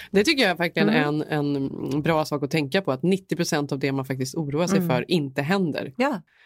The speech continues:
Speaker 2: Nej, men tänk allt, man bara, "Nu kommer det bli så och så, nu kommer inte jag ha någon kontakt med honom." <laughs> Klipp till
Speaker 1: Ja,
Speaker 2: nu,
Speaker 1: men alltså,
Speaker 2: han stannar.
Speaker 1: precis, alltså innan, att man tar
Speaker 2: Ja.
Speaker 1: ut saker och ting i förskott. Man borde ju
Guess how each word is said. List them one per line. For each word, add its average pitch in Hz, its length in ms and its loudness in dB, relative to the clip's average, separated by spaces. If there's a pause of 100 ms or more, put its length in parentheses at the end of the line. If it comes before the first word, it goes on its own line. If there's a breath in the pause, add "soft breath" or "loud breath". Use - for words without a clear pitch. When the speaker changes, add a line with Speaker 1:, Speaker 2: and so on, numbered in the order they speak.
Speaker 2:
Nej, 262 80 0
men 285 120 2
tänk 330 340 -2
allt, 220 260 -2
man 202 140 0
bara, 185 60 0
"Nu 226 120 2
kommer 269 160 0
det 254 40 0
bli 233 100 0
så 220 280 -2
och 214 80 0
så, 214 300 0
nu 220 100 0
kommer 233 160 0
inte 226 100 0
jag 220 40 2
ha - 20 0
någon 220 100 -2
kontakt - 480 -4
med 302 160 2
honom." 359 720 4 (100)
<laughs> - 320 -10
Klipp - 320 2
till 190 100 6
Speaker 1:
Ja, 247 120 8
Speaker 2:
nu, 311 80 6
Speaker 1:
men 349 100 6
alltså, 214 180 4
Speaker 2:
han 196 100 6
stannar. 269 240 4
Speaker 1:
precis, 226 220 4
alltså 185 240 2
innan, 214 480 2
att 226 120 -2
man 233 140 6
tar 220 60 6
Speaker 2:
Ja. 214 60 4
Speaker 1:
ut 208 120 -2
saker 190 180 0
och 185 60 -6
ting 185 160 2
i 180 40 0
förskott. 190 640 -2
Man 180 120 2
borde 196 180 0
ju 190 160 0